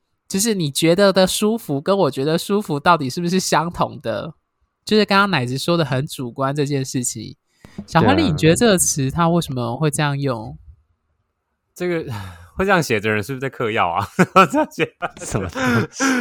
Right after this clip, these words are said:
Speaker 3: <laughs> 没有啊，因为有一些人他们就是，你知道在这个软体上面很多神经质的人，就是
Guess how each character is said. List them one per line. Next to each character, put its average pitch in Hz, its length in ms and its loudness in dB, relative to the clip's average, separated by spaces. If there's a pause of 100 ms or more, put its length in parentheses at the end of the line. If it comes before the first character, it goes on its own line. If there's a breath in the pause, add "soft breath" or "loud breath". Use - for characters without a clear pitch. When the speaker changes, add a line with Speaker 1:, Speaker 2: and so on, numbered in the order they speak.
(140)
Speaker 3:
<laughs> 247 420 -6
没 208 100 0
有 233 100 6
啊， 147 160 8
因 196 80 -4
为 220 320 0
有 151 180 0
一 202 60 0
些 196 160 -2
人 147 240 4
他 170 100 0
们 160 240 -2
就 170 80 -10
是， 170 340 -8
你 139 120 -10
知 139 80 -2
道 156 180 4
在 160 160 -2
这 151 120 -4
个 143 40 0
软 123 100 0
体 117 120 -4
上 127 160 -2
面 123 100 -4
很 95 160 -8
多 110 220 -4
神 104 240 -8
经 110 180 -8
质 98 160 -18
的 87 100 -10
人， 85 300 -10
就 107 100 -18
是 101 360 -16